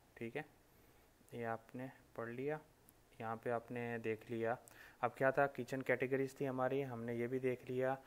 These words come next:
कि ये प्रोडक्ट हमें अवेलेबल है मार्केट में, इसकी रैंकिंग अच्छी है और इसको यानी, आ, इसका margin हमें मिल सकता है, अच्छा, अगर आपको वहाँ पे मिल जाए।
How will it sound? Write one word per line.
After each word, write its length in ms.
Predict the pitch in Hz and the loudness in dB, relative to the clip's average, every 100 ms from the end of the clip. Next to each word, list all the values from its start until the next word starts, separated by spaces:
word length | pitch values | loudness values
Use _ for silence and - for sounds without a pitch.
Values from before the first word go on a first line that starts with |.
| - - - | -18 -20 -6
कि 80 | 117 113 113 110 113 110 | 0 2 4 4 2 0
ये 60 | |
प्रोडक्ट 460 | 113 117 107 120 - | -2 -2 0 -2 -2
हमें 220 | 120 117 | -6 -4
अवेलेबल 480 | 107 107 113 123 123 | -2 -2 -2 0 0
है 80 | 127 | 0
मार्केट 480 | 123 113 - 120 127 | -2 -2 -4 -8 -6
में, 160 | 131 131 - - - | -6 -8 -20 -16 -14
इसकी 240 | - 117 | -6 -4
रैंकिंग 460 | 107 113 117 139 135 | -2 -2 -4 -4 -2
अच्छी 320 | 127 - 131 | -2 -2 -4
है 240 | 127 139 - - - - | -2 -2 -4 -18 -20 -2
और 640 | 110 110 110 110 110 107 107 - - | 4 6 8 6 6 2 -2 -14 -12
इसको 540 | 113 - - 120 113 110 | -12 -12 -2 0 2 2
यानी, 340 | 110 113 143 151 - - - - | 0 -2 -4 -6 -18 -20 -20 -8
आ, 280 | 107 104 104 - | -2 0 0 -2
इसका 260 | 120 - | -6 -2
margin 460 | 120 113 113 123 135 | 4 4 4 2 -2
हमें 220 | 127 120 | -2 -2
मिल 180 | 127 113 | 0 -2
सकता 400 | 107 - - 98 | -2 -6 0 2
है, 140 | 95 92 | 2 -4
अच्छा, 340 | - - 95 - - | -6 -6 -6 -8 -4
अगर 200 | 117 113 | 2 4
आपको 220 | 110 123 | 4 2
वहाँ 120 | 110 | -2
पे 120 | 101 | -2
मिल 180 | 104 98 | -4 -4
जाए। 100 | 98 | -6